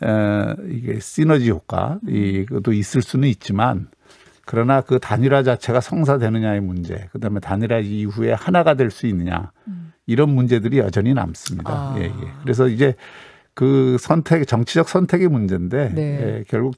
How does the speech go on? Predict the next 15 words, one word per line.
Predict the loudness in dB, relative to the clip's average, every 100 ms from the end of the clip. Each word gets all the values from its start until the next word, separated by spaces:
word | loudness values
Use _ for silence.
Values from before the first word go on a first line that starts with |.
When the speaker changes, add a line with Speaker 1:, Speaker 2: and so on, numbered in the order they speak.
| _
Speaker 1:
저, | -12 -8
제 | 2 2
개인적으로는 | 4 4 4 4 4 2 2 2
원샷 | 2 2 2 0
경선을 | 2 0 0 0 0
하는 | 0 -2
것이 | -2 -2 -2 -2 -4 -20 _ -6
맞다고 | -4 -2 -2 -2 -2
보고, | -4 -2 -2 -2 -10
Speaker 2:
음. | -12 -10 -10 -6
Speaker 1:
그러나 | -2 0 0 0
그것이 | -2 -2 0 0
이제 | 0 0
여러 | 0 2
가지 | 0 0 0 0 -2